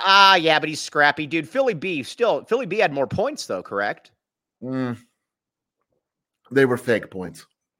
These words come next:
Speaker 1: They were fake points. Oh, that's true. Whenever Philly B, Philly B, we're
Speaker 2: Yeah,
Speaker 1: backing
Speaker 2: it
Speaker 1: you
Speaker 2: was
Speaker 1: right
Speaker 2: at the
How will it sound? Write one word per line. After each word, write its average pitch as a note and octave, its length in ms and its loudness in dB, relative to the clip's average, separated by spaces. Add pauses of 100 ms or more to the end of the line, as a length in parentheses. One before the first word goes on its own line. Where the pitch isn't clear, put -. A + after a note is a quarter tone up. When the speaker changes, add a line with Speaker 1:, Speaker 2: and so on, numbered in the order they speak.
(140)
Speaker 1:
They F3 100 4
were E3+ 80 0
fake D#3 260 0
points. F#2+ 240 -10
Oh, G2+ 80 -8
that's F#2 220 -10
true. D2+ 180 -20 (180)
Whenever B2 320 0
Philly B2+ 220 -2
B, B2 160 0
Philly A3 220 6
B, F#3 180 4
we're E3+ 100 6
Speaker 2:
Yeah, - 20 2
Speaker 1:
backing D#3+ 360 6
Speaker 2:
it A2+ 40 -2
Speaker 1:
you G#2+ 60 -4
Speaker 2:
was G#2 60 2
Speaker 1:
right F#3+ 80 6
Speaker 2:
at F3 60 -6
the D#3+ 40 -6